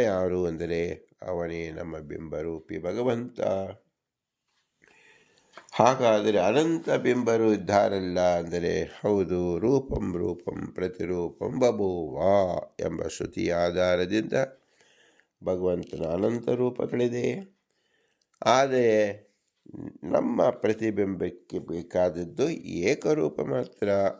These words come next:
ಆದ್ದರಿಂದ ಭಗವಂತ ಏಕರೂಪನೂ ಹೌದು, ನಮ್ಮ ಬಿಂಬತ್ವೇನ ಅನೇಕ ರೂಪನೂ ಹೌದು. ಅನೇಕ ಜೀವಗಣಗಳಿಂದ ಸಮುದಾಯದಿಂದ ಅನಂತ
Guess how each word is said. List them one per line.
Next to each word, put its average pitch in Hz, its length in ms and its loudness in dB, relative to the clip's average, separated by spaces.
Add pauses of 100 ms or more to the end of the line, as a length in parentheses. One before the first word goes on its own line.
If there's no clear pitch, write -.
(140)
ಆದ್ದರಿಂದ 90 680 -2 (1300)
ಭಗವಂತ 92 680 -4 (1300)
ಏಕರೂಪನೂ 85 920 -2
ಹೌದು, 104 420 0 (600)
ನಮ್ಮ 120 360 2
ಬಿಂಬತ್ವೇನ 90 880 -6 (640)
ಅನೇಕ 123 520 0
ರೂಪನೂ 110 560 -2
ಹೌದು. 107 420 0 (600)
ಅನೇಕ 139 480 2 (100)
ಜೀವಗಣಗಳಿಂದ 92 880 -4
ಸಮುದಾಯದಿಂದ 90 920 -2 (920)
ಅನಂತ 143 440 -2